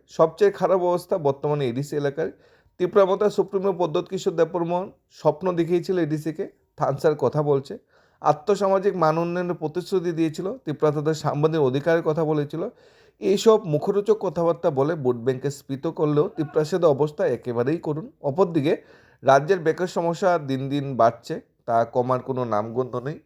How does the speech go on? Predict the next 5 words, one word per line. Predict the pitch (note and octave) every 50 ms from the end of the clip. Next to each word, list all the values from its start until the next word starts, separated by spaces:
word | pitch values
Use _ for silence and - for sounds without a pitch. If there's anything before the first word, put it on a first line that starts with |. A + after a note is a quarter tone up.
| _ -
রাজ্যে | G#2 G#2+ A2 A#2
বেকাররা | A#2 A2+ A#2 A2+ - A#2+ A#2 A#2
কাজের | A#2 - A#2 A#2 A#2+ C#3
সন্ধানে | C#3 - C#3+ B2+ C3 B2+ C3+ C3+ C#3+ D3 D3+ - - - _ _ _ _ _ _ _
বারবার | B2+ A2+ A2 A2+ A#2 A2+ C3 C#3+ C#3